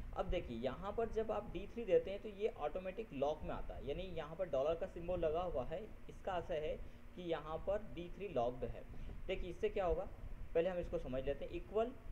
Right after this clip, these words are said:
हमने यहाँ पर वैल्यू दिया डी थ्री जिसमें हमने, अ, सारे डे निर्धारित कर रखे हैं, इक्वल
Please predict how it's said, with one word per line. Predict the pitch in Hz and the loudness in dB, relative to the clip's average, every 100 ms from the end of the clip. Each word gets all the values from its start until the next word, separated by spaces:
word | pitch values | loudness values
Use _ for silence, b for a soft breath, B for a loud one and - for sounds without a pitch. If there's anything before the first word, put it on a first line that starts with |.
| - | -4
हमने | 160 180 | -4 -2
यहाँ | 202 190 190 | -2 -2 0
पर | 214 | 0
वैल्यू | - - 170 | 4 2 2
दिया | 190 185 214 226 - - 123 | -2 0 0 0 -4 -4 -4
डी | 175 - | -4 -2
थ्री | 214 | -2
जिसमें | 240 - 139 185 | -2 -6 -4 -4
हमने, | 175 175 185 180 - - - | -4 -2 -4 -6 -8 -12 -6
अ, | 135 135 | 0 0
सारे | 135 151 170 165 - | 4 6 6 4 2
डे | 147 160 | 6 6
निर्धारित | 160 151 175 - | 6 2 2 4
कर | 180 | 2
रखे | 175 190 | 4 0
हैं, | 190 208 - - - - | -2 -4 -6 -8 -8 -8
इक्वल | - 233 175 | 2 6 6